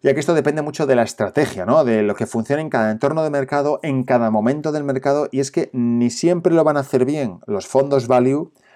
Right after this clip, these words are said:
ni siempre lo van a hacer los fon-, bien los fondos growth. Depende mucho del momento de mercado. Generalmente, si el fondo value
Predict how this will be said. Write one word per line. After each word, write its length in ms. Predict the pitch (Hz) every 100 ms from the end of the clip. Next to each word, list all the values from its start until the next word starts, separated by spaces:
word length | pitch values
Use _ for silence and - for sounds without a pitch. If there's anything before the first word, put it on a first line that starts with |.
| _ _ -
ni 180 | 147
siempre 380 | 156 175 165 175
lo 80 | 175
van 100 | 160
a 40 |
hacer 340 | 147 143 147 -
los 220 | 127 107
fon-, 280 | - 117 123
bien 300 | 131 127 117
los 200 | 123 107
fondos 340 | - 120 135 143
growth. 300 | 202 185 -
Depende 480 | 127 120 151 180 180
mucho 300 | 143 139 151
del 100 | 131
momento 380 | 110 113 113 107
de 80 |
mercado. 440 | 85 78 87 73 - _ _ _ _ _ _ _ _ _ _ - - _
Generalmente, 920 | - - 165 165 214 196 123 110 85 - _
si 260 | - - 147
el 120 | 139
fondo 420 | 139 190 196 196
value 460 | 160 113 101 87